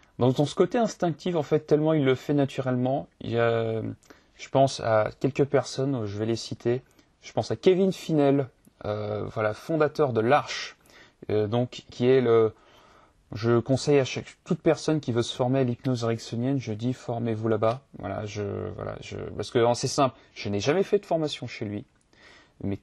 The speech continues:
toutes les personnes que j'ai envoyées m'ont dit, « Oh putain, merci. » Donc, euh, voilà. Parce qu'en fait, moi, j'avais vu des vidéos, en fait, qu'il faisait sur YouTube. Donc, il faisait des cabinets publics en hypnose ericksonienne. Et donc, on peut voir, en fait, ces cabinets publics sur, euh, sur YouTube.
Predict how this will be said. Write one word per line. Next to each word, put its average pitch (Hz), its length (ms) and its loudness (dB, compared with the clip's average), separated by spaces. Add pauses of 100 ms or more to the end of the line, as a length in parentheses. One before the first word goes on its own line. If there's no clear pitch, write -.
toutes 196 180 2
les 185 100 4
personnes 156 400 0
que 139 100 -2
j'ai 120 140 -2
envoyées 131 340 2
m'ont 117 160 -2
dit, « 131 220 -2 (240)
Oh 143 80 4
putain, 127 440 -4
merci. » - 400 -6 (920)
Donc, 104 380 -4
euh, 101 160 -2
voilà. 104 280 0 (120)
Parce 110 120 -2
qu'en 139 120 0
fait, 156 240 -2
moi, 139 160 2
j'avais 120 260 4
vu 127 180 0
des 120 120 2
vidéos, 117 500 2
en 110 60 -2
fait, - 240 -8
qu'il - 160 -10
faisait 110 120 -2
sur 107 220 -10
YouTube. 110 320 -6
Donc, 104 240 -10
il 98 100 -10
faisait 104 180 -8
des - 100 -10
cabinets 151 340 2
publics 135 420 -2
en 117 80 -4
hypnose 117 300 -2
ericksonienne. 110 500 -6 (1000)
Et 120 220 4
donc, 113 160 -2
on 110 60 -2
peut 247 140 2
voir, 247 240 4
en 185 60 0
fait, - 180 -2
ces 135 120 -2
cabinets 127 280 0
publics 113 360 -4
sur, 110 260 -8
euh, 104 540 -2
sur - 200 -8
YouTube. 110 380 -8